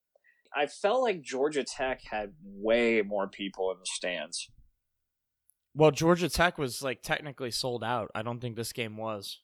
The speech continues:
Speaker 1: Oh, okay.
Speaker 2: But
Speaker 1: But yeah, they had us pretty spaced out,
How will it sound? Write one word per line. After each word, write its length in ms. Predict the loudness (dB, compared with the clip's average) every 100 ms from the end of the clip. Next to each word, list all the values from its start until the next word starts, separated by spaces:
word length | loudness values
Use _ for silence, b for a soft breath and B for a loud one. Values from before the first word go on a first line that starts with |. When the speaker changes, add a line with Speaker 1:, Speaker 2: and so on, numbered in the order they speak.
| _ _ _ _ _ -10 0
Speaker 1:
Oh, 220 | 2 4 2
okay. 280 | 2 0 -2 _ _
Speaker 2:
But 300 | 2 4 6 10
Speaker 1:
But 100 | 10
yeah, 160 | 10
they 200 | 6 2
had 200 | 2 2
us 200 | 0 -2 _ _ _ _ _
pretty 180 | -6 -4
spaced 460 | 2 2 2 2
out, 300 | 4 4 2